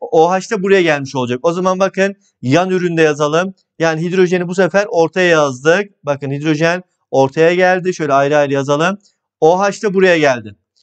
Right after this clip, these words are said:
Böylece siz ne elde etmiş oldunuz? Ana ürün yerine yan ürün elde etmiş oldunuz. Size sorularda sorduğu zaman tabii ki, e,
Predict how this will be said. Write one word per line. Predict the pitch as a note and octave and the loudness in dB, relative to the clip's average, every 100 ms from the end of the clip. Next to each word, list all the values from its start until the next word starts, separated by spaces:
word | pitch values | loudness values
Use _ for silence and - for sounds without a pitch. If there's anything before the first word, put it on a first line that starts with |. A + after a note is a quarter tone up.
| _ - | _ -4
Böylece | D3 G3+ A3+ A3 | 2 2 2 -2
siz | A3 G3+ | -4 -4
ne | G3+ | 0
elde | A3+ G#3+ | 2 2
etmiş | G#3 F#3 F#3 | -2 -2 0
oldunuz? | F3 D#3+ F3+ G#3+ A#3 - _ _ _ _ _ | 0 0 2 2 2 -4 _ _ _ _ _
Ana | D3+ E3+ G3+ A3 | 0 0 0 -2
ürün | G3+ F3+ F3+ G3 G3+ _ _ | -2 0 2 2 -2 _ _
yerine | D3 E3 E3 E3+ G#3 | 0 0 0 0 0
yan | D#3 D#3+ F#3+ F#3 | 0 0 0 0
ürün | D#3 D3+ | -2 -2
elde | F3 F3 E3 | 0 0 0
etmiş | D#3 G#3+ G3 | -4 -4 0
oldunuz. | D#3 B2+ A2 - _ _ - | 0 0 -6 -16 _ _ -12
Size | D#3 G#3+ | -2 0
sorularda | A#3 A#3+ A#3+ A3 G#3 | 2 0 2 0 -2
sorduğu | A3+ A3+ G#3+ | 0 0 0
zaman | G3 D#3+ D#3+ | 0 0 0
tabii | A3 F3 D#3+ | -2 -2 -2
ki, | G#3 A#3 A#3+ _ _ - | 2 2 0 _ _ -2
e, | C3+ | 0